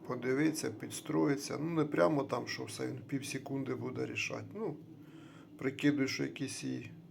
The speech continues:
помадні компаса є, що вони виставляються в направлінні набагато резче. Ну,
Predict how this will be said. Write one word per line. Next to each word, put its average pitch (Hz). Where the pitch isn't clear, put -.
помадні 143
компаса 123
є, 117
що 120
вони 117
виставляються 131
в 131
направлінні 135
набагато 131
резче. 165
Ну, 175